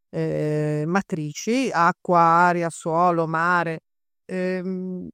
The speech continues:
di nuovo qui, eh, la strumentazione che usiamo è una strumentazione tarata, ehm, diciamo istituzionale,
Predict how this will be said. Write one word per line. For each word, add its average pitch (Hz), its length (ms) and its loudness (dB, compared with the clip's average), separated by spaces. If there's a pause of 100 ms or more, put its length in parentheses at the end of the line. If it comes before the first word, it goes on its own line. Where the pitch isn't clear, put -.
(240)
di 196 140 -2
nuovo 254 500 2
qui, 277 560 0
eh, 196 500 2
la 220 180 6
strumentazione 233 720 -2
che - 100 -6
usiamo 208 380 0
è 196 40 0
una 196 120 -2
strumentazione 190 1000 -4
tarata, 214 1040 4 (600)
ehm, 160 380 -8 (340)
diciamo 190 400 -4
istituzionale, 202 1200 0